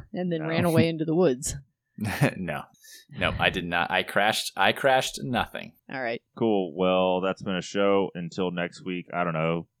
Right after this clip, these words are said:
Speaker 2: Daydream of puppies with your eyes closed while driving. I don't. And don't buy
Speaker 1: <laughs>
Speaker 2: oval chainring. We gotta, we gotta get a shutter down, Kenny.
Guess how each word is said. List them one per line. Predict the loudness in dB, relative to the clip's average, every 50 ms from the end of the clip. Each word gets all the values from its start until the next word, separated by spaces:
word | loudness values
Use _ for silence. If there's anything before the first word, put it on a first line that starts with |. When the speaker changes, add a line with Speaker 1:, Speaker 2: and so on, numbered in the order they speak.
| -4 0
Speaker 2:
Daydream | 2 2 4 2 2 -2 -2 0 -2
of | 0 0
puppies | 0 0 0 0 -2 -4 -6 -6
with | -6 -6
your | -4 -2 0
eyes | 0 0 0 0
closed | -2 0 2 4 4 4 2
while | 0 -2 -2
driving. | -2 -2 0 2 2 2 2 0 -2 -4 -6
I | -8 -8
don't. | -10 -10 -14 -16 -18 _ _ _ _ _ _ -10 -8 -6 -4 -4 -4 -4 -4
And | -2 0 -2 -2 -2 -4 -4
don't | -2 -2 -2 0 0
buy | 2 2 2
Speaker 1:
<laughs> | 2
Speaker 2:
oval | 2 0 -2 -2 -6
chainring. | -8 -10 -12 -12 -12 -14 -16 -18 -20 _ _ -14 -12 -8 -6 -6 -6 -6 -8 -8 -10 -8 -8 -8 -10 -10 -12 -14 _ _ -12
We | -6 -4
gotta, | -2 0 0 0 0 -2 -2 -4 -6
we | -6
gotta | -4 -4 -4 -2 -2
get | -2 -2
a | -2
shutter | 0 0 0 2 2 0
down, | 0 0 0 -2 -2
Kenny. | -4 -4 -4 -4